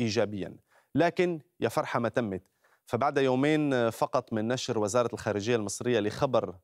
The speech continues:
توقيع اتفاقية مع جامعة لندن، نفت جامعة لندن عبر حسابها الرسمي هذا الخبر جملة وتفصيلا، نفت ما جاء في بيان وزارة الخارجية المصرية، مؤكدا أن كل ما حدث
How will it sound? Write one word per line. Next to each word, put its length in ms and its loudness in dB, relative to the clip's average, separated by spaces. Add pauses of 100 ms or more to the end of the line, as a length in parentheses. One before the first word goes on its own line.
(140)
توقيع 420 2
اتفاقية 600 0
مع 160 0
جامعة 460 -2
لندن، 340 0 (540)
نفت 340 0
جامعة 480 0 (100)
لندن 360 2
عبر 260 2
حسابها 680 0 (120)
الرسمي 680 2 (320)
هذا 460 4 (100)
الخبر 760 2 (140)
جملة 800 2
وتفصيلا، 720 0
نفت 380 -2
ما 120 2
جاء 300 2
في 140 -4
بيان 300 2
وزارة 360 0
الخارجية 420 -2
المصرية، 380 -6 (440)
مؤكدا 600 0
أن 180 0
كل 320 2
ما 120 2
حدث 420 -2